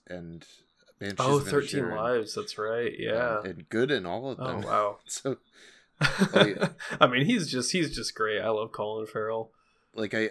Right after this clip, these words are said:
Speaker 1: I kinda worried throughout the year that he was in too many because people started
Speaker 2: Like,
Speaker 1: supporting
Speaker 2: it was
Speaker 1: other
Speaker 2: split
Speaker 1: things.
Speaker 2: it, yeah.
Speaker 1: Like, I, I thought, okay, yeah, a couple people like After Yang, that's probably not a problem. But then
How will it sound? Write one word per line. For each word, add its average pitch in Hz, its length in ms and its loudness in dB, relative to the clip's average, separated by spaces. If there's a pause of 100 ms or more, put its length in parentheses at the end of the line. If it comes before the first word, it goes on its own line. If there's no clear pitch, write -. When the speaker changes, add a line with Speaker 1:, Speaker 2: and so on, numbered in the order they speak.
Speaker 1:
I 113 80 0
kinda 131 260 -4
worried 101 560 -2
throughout 92 380 -6
the 101 120 -8
year 90 260 -2
that 87 180 -6
he 110 160 -6
was 95 140 -6
in 101 180 -6
too 107 160 -6
many 95 400 -10
because - 380 -12
people 107 260 -10
started 104 360 -6
Speaker 2:
Like, - 40 -20
Speaker 1:
supporting - 380 -2
Speaker 2:
it 107 80 4
was 107 180 2
Speaker 1:
other 110 80 -4
Speaker 2:
split 113 220 0 (160)
Speaker 1:
things. - 100 -2
Speaker 2:
it, - 60 2
yeah. 104 220 -4 (420)
Speaker 1:
Like, 101 120 -8 (300)
I, 98 160 -2 (100)
I 98 60 -8
thought, - 280 -8
okay, 85 240 -8
yeah, 80 220 -6
a 80 60 -8
couple 113 280 -16
people 92 260 -14
like 82 180 -8
After 80 260 -10
Yang, 85 300 -8
that's 85 220 -10
probably 95 260 -6
not 80 140 -8
a - 20 -8
problem. 87 380 -10
But - 140 -14
then 85 260 -8